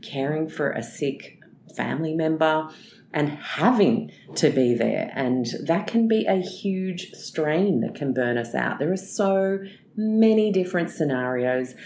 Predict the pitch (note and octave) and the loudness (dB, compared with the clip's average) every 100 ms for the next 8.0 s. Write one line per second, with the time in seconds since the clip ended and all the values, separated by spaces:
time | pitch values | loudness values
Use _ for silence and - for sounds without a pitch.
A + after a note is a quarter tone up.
0 | - - D#3 D3+ D#3 F3+ A#3 C#4+ D4 - | -20 -4 -2 0 4 6 6 4 0 0
1 | A3 F#3+ F3 - - E3+ E3 E3 E3 - | 4 4 2 0 -6 0 2 2 0 0
2 | D#3+ D#3 - C3 C3 C3 C3 A#2+ D#3 E3+ | 0 2 2 2 2 0 -2 -2 2 0
3 | - B3 C#3+ C3 C3+ B2+ B2 B2 B2+ - | 0 0 0 -2 -2 -2 -2 -2 -2 -2
4 | A#2 A#2+ A#2+ - - - C#3 C3+ C3 B2+ | 0 0 0 -4 -16 0 2 4 4 2
5 | C3+ C3+ C3+ C3+ C3 C#3 C#3+ C3 B2+ A#2+ | 2 4 4 4 0 0 2 2 2 2
6 | A#2 B2 C#3 - D3 C#3+ C#3+ - A3 - | 2 2 0 0 0 2 0 -2 -2 0
7 | D#3+ F3 G3 - - A3+ A3+ F3+ G#3 | 0 0 -4 -12 -2 2 4 2 0